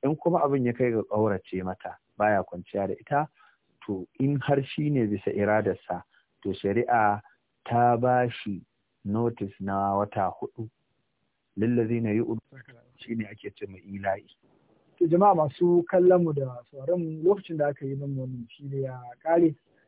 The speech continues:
Speaker 2: ah, sai dai faɗakarwa guda biyu. Na farko, ah, Sheikh Abubakar Abdulsalam, ah, ah, zai gabatar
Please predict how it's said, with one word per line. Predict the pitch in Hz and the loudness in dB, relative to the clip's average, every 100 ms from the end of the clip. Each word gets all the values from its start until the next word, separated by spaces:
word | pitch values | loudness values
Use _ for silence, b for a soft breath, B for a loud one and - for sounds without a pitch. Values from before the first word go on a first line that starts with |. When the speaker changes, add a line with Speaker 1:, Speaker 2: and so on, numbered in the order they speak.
| _ _ _ | _ _ _
Speaker 2:
ah, | 139 127 - | -8 -8 0
sai | 165 | 4
dai | 165 | 4
faɗakarwa | 165 160 160 156 147 | 4 -2 0 2 2
guda | 135 127 131 135 | 2 0 0 0
biyu. | 131 151 233 202 | 0 -2 -2 -4
Na | 170 | -2
farko, | 208 190 - 185 185 185 - _ 175 | 2 2 6 6 8 6 2 _ -4
ah, | 147 139 127 123 131 - | -2 0 -2 -4 -8 -12
Sheikh | - 196 190 143 | 0 2 2 2
Abubakar | 147 160 - 143 123 123 _ _ - | 0 0 -2 -6 -8 -12 _ _ -14
Abdulsalam, | 131 123 - 151 151 143 139 _ _ _ _ _ _ _ _ - | -12 -12 -6 -2 -2 -2 -8 _ _ _ _ _ _ _ _ -10
ah, | 135 127 120 127 135 - - - - | -8 -8 -8 -12 -14 -18 -20 -20 -12
ah, | 143 135 131 | -8 -6 -2
zai | 156 151 | 0 2
gabatar | 143 143 135 - | 2 2 0 -2